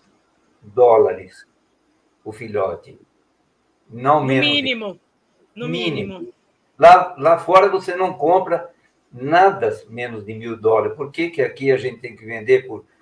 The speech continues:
Speaker 1: três, quatro mil reais? Preço da ração, vacina, é,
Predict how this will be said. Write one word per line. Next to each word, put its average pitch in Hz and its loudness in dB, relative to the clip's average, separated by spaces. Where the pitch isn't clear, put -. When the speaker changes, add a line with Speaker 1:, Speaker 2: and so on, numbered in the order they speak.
Speaker 1:
três, 131 2
quatro 117 0
mil 117 -8
reais? 104 0
Preço 170 -4
da 143 6
ração, 127 0
vacina, 113 -8
é, - -6